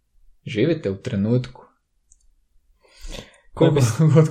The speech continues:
Speaker 1: glupo zvuči, ali to bi napisao, to, to meni fali jako. Tak da, eto.
Speaker 2: E, Eckhart Tolle.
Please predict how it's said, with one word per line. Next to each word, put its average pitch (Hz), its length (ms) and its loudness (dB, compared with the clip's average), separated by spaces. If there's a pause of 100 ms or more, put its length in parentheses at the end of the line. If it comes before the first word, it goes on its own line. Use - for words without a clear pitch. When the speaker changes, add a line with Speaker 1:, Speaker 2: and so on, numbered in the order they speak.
Speaker 1:
glupo 170 340 2
zvuči, 151 440 0
ali 131 100 2
to 135 180 0
bi 127 100 0
napisao, 127 520 0
to, 123 300 4
to 131 200 2
meni 117 280 2
fali 95 340 -2
jako. 90 300 -4 (680)
Tak 120 360 -10
da, - 340 -14 (160)
eto. - 480 -10
Speaker 2:
E, 135 720 -2
Eckhart 139 340 -2
Tolle. 139 240 -2